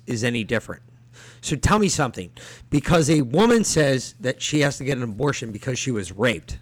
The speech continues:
and a man says, "I'm not gonna take your vaccine." What's the fucking difference?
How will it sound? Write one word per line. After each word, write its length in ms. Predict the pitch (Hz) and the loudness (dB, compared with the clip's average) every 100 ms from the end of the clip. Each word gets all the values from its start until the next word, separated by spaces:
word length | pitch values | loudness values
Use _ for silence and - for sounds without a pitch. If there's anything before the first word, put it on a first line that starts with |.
| - - - - - - - | -16 -20 -20 -20 -20 -20 -14
and 120 | - 127 | -4 -2
a 40 | |
man 320 | 120 170 190 | 2 4 4
says, 540 | - 151 120 117 - - - - | 2 0 2 0 -6 -16 -20 -6
"I'm 180 | 120 139 | -2 0
not 200 | 135 139 | 0 0
gonna 180 | 139 120 | -4 -4
take 260 | 120 113 | -6 -6
your 100 | 120 | -6
vaccine." 560 | 101 101 - 139 107 - - - - - - - | -4 -4 -4 -6 -6 -10 -20 -20 -20 -20 -16 0
What's 260 | 180 - | 0 2
the 80 | 220 | 0
fucking 320 | - 143 120 | 0 -2 -2
difference? 480 | 95 92 117 - - | -6 -6 -8 -8 -16